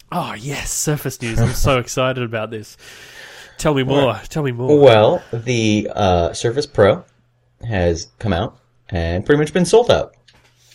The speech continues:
Speaker 2: Uh, uh, well, the, the, the larger hundred twenty-eight gig version has sold out. The sixty-four gig version hasn't really.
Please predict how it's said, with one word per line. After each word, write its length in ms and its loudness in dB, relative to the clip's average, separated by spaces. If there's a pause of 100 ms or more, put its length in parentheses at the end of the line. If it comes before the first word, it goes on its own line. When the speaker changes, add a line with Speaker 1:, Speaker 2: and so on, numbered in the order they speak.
(640)
Speaker 2:
Uh, 100 -8 (140)
uh, 220 2
well, 220 10
the, 240 6
the, 240 8
the 180 6
larger 480 6
hundred 280 -4
twenty-eight 400 -6
gig 180 -6
version 320 -6
has 180 -10
sold 240 -6
out. 120 -4
The 60 -16
sixty-four 500 -10
gig 180 -6
version 260 -8
hasn't 400 -10
really. 420 -8